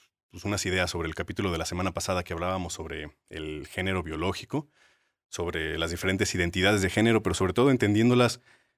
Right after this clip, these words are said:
pues, bajo la perspectiva de que el ser humano es un ente enteramente biológico. Y como todo en la biología,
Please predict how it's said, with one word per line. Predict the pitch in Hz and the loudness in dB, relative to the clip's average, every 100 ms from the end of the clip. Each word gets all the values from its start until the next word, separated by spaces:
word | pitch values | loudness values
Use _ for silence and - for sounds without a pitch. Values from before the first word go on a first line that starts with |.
| _ _ - | _ _ -4
pues, | 95 | 0
bajo | 90 101 | 0 2
la | 92 | 2
perspectiva | 90 - - 120 127 | 0 -2 2 6 6
de | 104 | 4
que | 95 87 85 - | 2 2 2 0
el | 95 | -2
ser | 90 113 | 2 4
humano | 120 117 120 113 _ _ _ _ _ | 6 6 6 4 _ _ _ _ _
es | 90 110 123 - | 2 4 2 -2
un | - 107 110 110 | 0 2 4 4
ente | 113 107 104 101 | 4 4 2 4
enteramente | 95 90 107 117 113 110 98 | 0 0 2 2 2 2 0
biológico. | 98 139 - 101 90 82 _ _ - - _ _ _ - | 2 2 0 -6 -8 -10 _ _ -20 -20 _ _ _ -6
Y | 101 104 101 92 | 0 2 2 -2
como | - 101 104 | 0 0 4
todo | 127 | 6
en | 127 | 6
la | |
biología, | 107 110 113 127 131 120 | 4 2 4 4 4 2